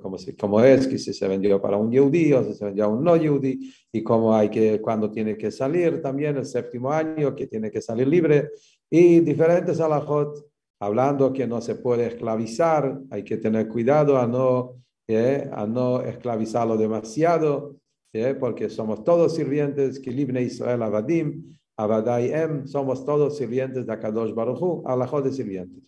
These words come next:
Entonces acá empezamos a analizar un poco y entender cuál es el punto de la parashá de la semana, y ahí vamos a entender justamente cómo esto está en el tema de Har Sinai.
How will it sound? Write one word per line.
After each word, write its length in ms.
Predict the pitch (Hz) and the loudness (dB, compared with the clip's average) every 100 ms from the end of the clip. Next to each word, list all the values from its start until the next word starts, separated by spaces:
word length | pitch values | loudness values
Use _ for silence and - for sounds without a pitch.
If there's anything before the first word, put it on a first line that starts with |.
| _ _ - - - - _ | _ _ -20 -20 -20 -20 _
Entonces 600 | 123 127 190 208 190 160 | 2 6 6 6 4 4
acá 640 | 143 156 175 147 135 131 - - - _ | 2 4 4 4 2 0 -6 -16 -20 _
empezamos 640 | 120 110 110 131 156 139 131 | -6 -4 0 0 2 0 0
a 540 | 127 120 123 127 - | -2 0 0 -2 -10
analizar 680 | 123 107 117 113 113 143 165 | -6 -4 -2 -2 -2 0 0
un 160 | 127 110 | 0 -2
poco 520 | 110 - 120 117 117 | -4 -4 -4 -6 -4
y 120 | 113 | -4
entender 760 | 110 107 113 117 147 127 127 - _ _ _ | -4 -2 -4 -2 -2 -2 -4 -10 _ _ _
cuál 360 | - 139 165 147 | 0 2 2 0
es 580 | 139 135 123 - - - | -2 -2 -2 -8 -18 -10
el 300 | 117 110 - | -6 -4 -4
punto 480 | 156 156 147 147 120 | -4 -2 -2 -2 0
de 100 | 117 | 0
la 160 | 110 | -2
parashá 460 | 113 104 95 131 135 | -2 -4 -4 -4 -2
de 100 | 123 | -2
la 140 | 110 | -4
semana, 760 | 107 123 160 165 139 131 131 - _ - | -6 -6 -2 -2 -2 -4 -8 -20 _ -2
y 80 | 110 | 0
ahí 200 | 127 151 | 2 0
vamos 380 | 135 143 131 | -2 -2 -4
a 80 | 131 | -4
entender 680 | 123 113 120 123 151 143 127 | -6 -4 -4 -2 -2 0 -2
justamente 880 | 131 143 135 127 135 147 143 123 - | -6 -8 -4 -2 -2 -2 -2 -4 -2
cómo 320 | 135 135 127 | -2 0 0
esto 520 | - 143 139 123 120 | 0 -2 -2 -2 -2
está 600 | - - - 135 120 120 - | -6 -8 -4 -2 -2 -4 -6
en 140 | 110 | -4
el 360 | 113 113 113 - | -2 -2 -4 -2
tema 320 | 131 127 120 | -2 0 0
de 120 | 110 | 0
Har 300 | 110 117 107 | 0 -2 -2
Sinai. 360 | - 98 90 | -6 -12 -12